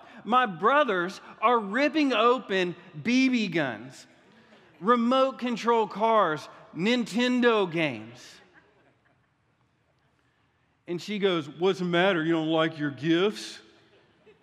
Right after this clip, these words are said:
Like, "No, I don't like my gifts."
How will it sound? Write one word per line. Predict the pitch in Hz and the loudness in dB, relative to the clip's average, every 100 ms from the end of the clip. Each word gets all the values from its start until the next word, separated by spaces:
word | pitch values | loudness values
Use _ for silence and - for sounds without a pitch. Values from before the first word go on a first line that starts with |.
| 381 247 _ _ _ _ _ _ _ _ | _ _ _ _ _ _ _ _ _ _
Like, | 247 302 | -4 -2
"No, | 311 359 | 2 4
I | 392 494 508 | 4 4 2
don't | 208 | 2
like | 202 175 | 0 0
my | 185 170 | -2 -2
gifts." | 151 135 180 135 117 - | -4 -2 -2 -2 -6 -14